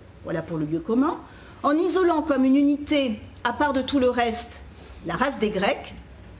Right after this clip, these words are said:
tandis qu'une fois la dénomination unique de barbare appliquée à l'ensemble total des autres races, dont le nombre est pourtant infini, qui entre elles ne s'unissent pas et ne parlent pas la même langue,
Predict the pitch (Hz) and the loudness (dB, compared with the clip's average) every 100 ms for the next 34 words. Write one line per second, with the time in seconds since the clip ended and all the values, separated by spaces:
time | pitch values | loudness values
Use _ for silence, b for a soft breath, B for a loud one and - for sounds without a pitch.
0 | - 349 359 339 330 277 285 285 349 262 | -4 0 2 2 2 4 2 2 0 0
1 | 220 277 285 277 269 269 294 277 277 277 | 2 4 4 4 2 2 2 4 4 2
2 | 185 202 247 240 240 220 - 262 269 269 | 0 0 0 0 0 0 -2 -4 0 2
3 | 294 294 302 220 254 262 320 233 214 269 | 2 2 0 2 0 2 2 2 2 0
4 | 269 247 381 185 285 - 190 214 302 - | 2 2 0 2 -2 0 0 0 -2 -2
5 | 208 214 240 220 185 196 170 170 - 233 | -2 0 2 0 -2 -4 -4 -4 -2 0
6 | 302 320 B B B B B - 311 285 | 0 0 B B B B B 0 2 2
7 | - 302 240 202 - 330 311 302 294 311 | 0 0 2 0 0 2 4 2 0 -2
8 | 247 208 185 - 285 269 - 220 247 240 | 0 0 0 0 2 2 2 0 2 2
9 | 190 185 233 285 | 2 2 2 0